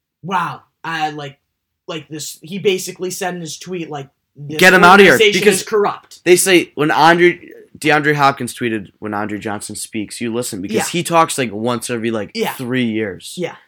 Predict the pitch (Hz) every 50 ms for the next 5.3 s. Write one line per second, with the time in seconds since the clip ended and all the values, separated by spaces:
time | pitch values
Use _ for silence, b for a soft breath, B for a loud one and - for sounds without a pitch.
0 | _ - - - - - 226 202 180 196 165 165 - - B 196 196 B - 165
1 | 165 202 226 196 - - 175 175 180 185 190 202 196 214 185 175 180 180 - 285
2 | 302 311 285 277 262 254 - - 240 202 - - 220 165 160 190 170 180 190 202
3 | 214 170 - - 160 165 170 170 - - 196 196 196 208 202 170 - - 170 151
4 | 127 127 127 120 113 110 98 190 202 196 - 233 220 214 208 196 190 180 - 165
5 | 156 - 156 127 110 _